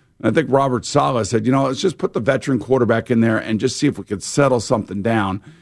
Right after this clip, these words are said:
and get the game to the fourth quarter where maybe we have a chance to win." And unfortunately, they didn't win yesterday, but I thought it was the right move to play the older quarterback.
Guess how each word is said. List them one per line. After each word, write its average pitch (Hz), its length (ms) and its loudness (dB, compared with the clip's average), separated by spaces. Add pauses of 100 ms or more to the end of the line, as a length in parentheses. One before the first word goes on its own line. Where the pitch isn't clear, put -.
(120)
and 113 140 0
get 156 200 2
the 143 60 -6
game 131 300 2
to 127 120 0
the 104 100 -4
fourth 127 340 -2
quarter 131 280 0
where 110 320 0
maybe 143 360 2
we 113 160 0
have 101 160 2
a 90 40 -6
chance 113 380 -2
to 104 100 -4
win." 98 380 -2 (380)
And 107 120 2
unfortunately, 117 500 2
they 104 120 2
didn't 110 240 2
win 117 160 4
yesterday, 104 340 2
but 104 140 2
I 104 60 2
thought 120 180 0
it 110 40 0
was 104 120 -4
the 101 60 -2
right 101 180 0
move 110 220 -2
to 87 80 -14
play 113 240 0
the 101 120 0
older 98 220 -2
quarterback. 98 520 -4